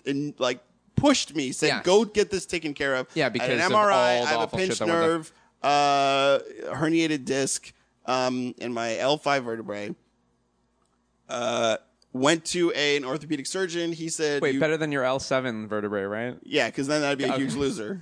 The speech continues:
Speaker 2: Guys, come
Speaker 1: I
Speaker 2: on.
Speaker 1: get
Speaker 2: I'm
Speaker 1: it.
Speaker 2: sorry. In this, in the middle
Speaker 1: Don't
Speaker 2: of
Speaker 1: be
Speaker 2: you talking
Speaker 1: sorry.
Speaker 2: <laughs>
Speaker 1: I'm not a
Speaker 2: All
Speaker 1: loser.
Speaker 2: I know
Speaker 1: You're
Speaker 2: is
Speaker 1: t-
Speaker 2: that at the end of this, you're fine, so I can make that joke. With Jake Weissman, he almost died, so I was like, you know, I can't make an L seven joke.
Speaker 1: Yeah, he's the real deal. I just have this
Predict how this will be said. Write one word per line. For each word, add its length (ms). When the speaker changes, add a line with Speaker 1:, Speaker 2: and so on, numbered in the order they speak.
Speaker 2:
Guys, 440
come 100
Speaker 1:
I 40
Speaker 2:
on. 40
Speaker 1:
get 60
Speaker 2:
I'm 80
Speaker 1:
it. 20
Speaker 2:
sorry. 480
In 80
this, 220
in 100
the 80
middle 280
Speaker 1:
Don't 80
Speaker 2:
of 40
Speaker 1:
be 80
Speaker 2:
you 60
talking 760
Speaker 1:
sorry. 300
Speaker 2:
<laughs> 140
Speaker 1:
I'm 260
not 160
a 40
Speaker 2:
All 100
Speaker 1:
loser. 240
Speaker 2:
I 40
know 160
Speaker 1:
You're 100
Speaker 2:
is 80
Speaker 1:
t- 40
Speaker 2:
that 300
at 120
the 120
end 180
of 80
this, 260
you're 120
fine, 640
so 200
I 80
can 160
make 220
that 200
joke. 360
With 160
Jake 220
Weissman, 420
he 140
almost 320
died, 360
so 160
I 60
was 180
like, 360
you 100
know, 80
I 80
can't 340
make 400
an 160
L 140
seven 320
joke. 220
Speaker 1:
Yeah, 120
he's 320
the 140
real 220
deal. 240
I 100
just 160
have 160
this 220